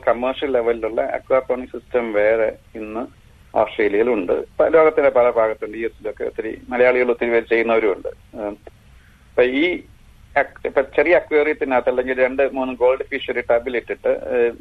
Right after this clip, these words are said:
പിന്നെ മിന്റ് അങ്ങനെയുള്ള വളർത്തുന്ന, ഏഹ്, ആ, ഒരു സിസ്റ്റം വരെ ഉണ്ട് അടുക്കള തൊ-, അടുക്കളക്കകത്ത് ആവശ്യത്തിലുള്ള മിന്റോ അല്ലെങ്കിൽ ബാസിലോ അങ്ങനെ ചെയ്യുന്ന ചെറിയ രണ്ട് മൂന്ന് ഫി-, ഏഹ്, ഗോൾഡ് ഫിഷിനെ മറ്റോ ഇട്ടിട്ടുള്ള ചെറിയ സിസ്റ്റം.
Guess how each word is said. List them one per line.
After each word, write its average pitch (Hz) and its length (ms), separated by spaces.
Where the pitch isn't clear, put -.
പിന്നെ 120 160
മിന്റ് 117 320
അങ്ങനെയുള്ള 117 500
വളർത്തുന്ന, 110 520
ഏഹ്, 113 920
ആ, 113 340
ഒരു 113 220
സിസ്റ്റം 123 360
വരെ 117 220
ഉണ്ട് 110 140
അടുക്കള 110 240
തൊ-, 110 200
അടുക്കളക്കകത്ത് 117 760
ആവശ്യത്തിലുള്ള 113 400
മിന്റോ 113 380
അല്ലെങ്കിൽ 104 380
ബാസിലോ 107 380
അങ്ങനെ 117 260
ചെയ്യുന്ന 107 380
ചെറിയ 123 300
രണ്ട് 113 220
മൂന്ന് 113 240
ഫി-, - 300
ഏഹ്, 117 140
ഗോൾഡ് 110 240
ഫിഷിനെ 110 300
മറ്റോ 104 220
ഇട്ടിട്ടുള്ള 110 360
ചെറിയ 131 220
സിസ്റ്റം. 95 320